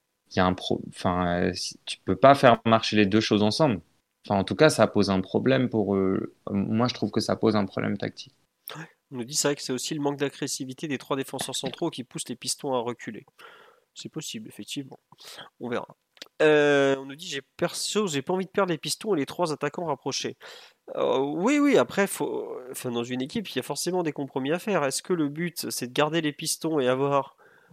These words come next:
Speaker 2: un onze, euh, une défense centrale tremblante et pas équilibrée, sachant que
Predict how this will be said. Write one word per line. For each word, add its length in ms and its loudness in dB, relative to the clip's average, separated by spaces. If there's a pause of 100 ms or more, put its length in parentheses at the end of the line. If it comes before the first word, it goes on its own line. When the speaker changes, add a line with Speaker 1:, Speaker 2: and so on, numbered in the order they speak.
(200)
Speaker 2:
un 200 2
onze, 440 2
euh, 540 0
une 300 -4
défense 380 0
centrale 600 0
tremblante 640 2
et 80 -2
pas 140 2
équilibrée, 640 0
sachant 340 -8
que 320 -6